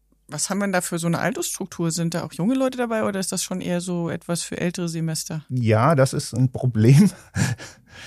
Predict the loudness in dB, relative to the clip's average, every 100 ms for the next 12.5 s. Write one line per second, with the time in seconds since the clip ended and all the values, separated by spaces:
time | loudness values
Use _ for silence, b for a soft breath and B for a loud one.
0 | B 2 6 8 6 4 -2 -2 -2 6
1 | 8 6 4 -10 _ -6 2 4 4 2
2 | 4 6 8 8 6 4 4 0 -6 _
3 | _ _ -4 -4 0 2 4 6 6 6
4 | 0 _ _ _ _ _ 2 4 4 2
5 | 4 4 4 0 _ -14 -10 -6 -6 -2
6 | 0 -2 -8 2 4 4 0 -14 b b
7 | b b 4 6 4 0 -2 4 6 8
8 | 4 2 4 4 2 0 4 4 4 4
9 | 4 2 -2 2 4 4 4 2 0 -4
10 | 0 4 6 4 0 -2 0 0 0 0
11 | 0 0 -2 -10 -12 -8 -6 -8 _ _
12 | _ _ -6 -4 -4